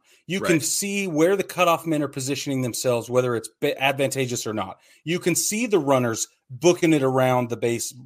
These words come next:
Speaker 1: the base path. You can see, and all of this you can take in with your peripheral vision.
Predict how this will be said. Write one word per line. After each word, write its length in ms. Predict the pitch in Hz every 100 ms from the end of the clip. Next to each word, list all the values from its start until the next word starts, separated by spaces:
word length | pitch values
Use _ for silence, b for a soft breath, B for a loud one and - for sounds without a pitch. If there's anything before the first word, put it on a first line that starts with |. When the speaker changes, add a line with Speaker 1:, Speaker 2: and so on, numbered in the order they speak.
| -
Speaker 1:
the 100 | 120
base 240 | 120 113
path. 260 | - 101 95 b b -
You 180 | 175
can 180 | 202 170
see, 540 | - - 196 196 185 b b b _ _
and 180 | - 175
all 340 | - 175 226 247
of 100 | 180
this 240 | 180 175
you 100 | 180
can 220 | 175 160
take 320 | 156 175 165 165
in 140 | 151
with 160 | 131 139
your 100 | 135
peripheral 440 | 156 151 143 131
vision. 440 | 123 135 113 92